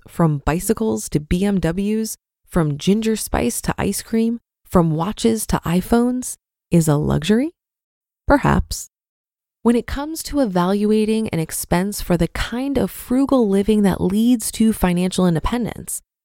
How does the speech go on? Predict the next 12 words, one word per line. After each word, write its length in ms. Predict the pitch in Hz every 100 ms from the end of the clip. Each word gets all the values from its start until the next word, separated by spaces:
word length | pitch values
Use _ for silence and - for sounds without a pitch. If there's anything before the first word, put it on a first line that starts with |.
| _
I 120 | 226
think 180 | - 349
it's 220 | 403 -
more 340 | 196 208 240 247
useful 540 | 185 208 226 - 185
to 120 | -
focus 400 | - 208 226 269
on 140 | - 208
the 100 | 185
following 760 | - - 202 226 262 277 285
three 400 | 247 - 185 190
factors, 720 | 185 - 147 - - - -